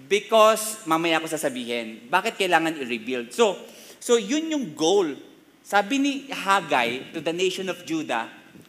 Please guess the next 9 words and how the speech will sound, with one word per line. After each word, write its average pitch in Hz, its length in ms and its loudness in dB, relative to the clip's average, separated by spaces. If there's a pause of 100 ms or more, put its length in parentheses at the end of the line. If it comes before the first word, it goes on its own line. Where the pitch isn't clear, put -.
(800)
"You 185 240 -8
need 226 320 -6
to 247 80 -8
rebuild 165 560 -6
the 160 80 0
temple 180 560 -2
of 175 160 -8
God 135 320 2
because, 175 420 2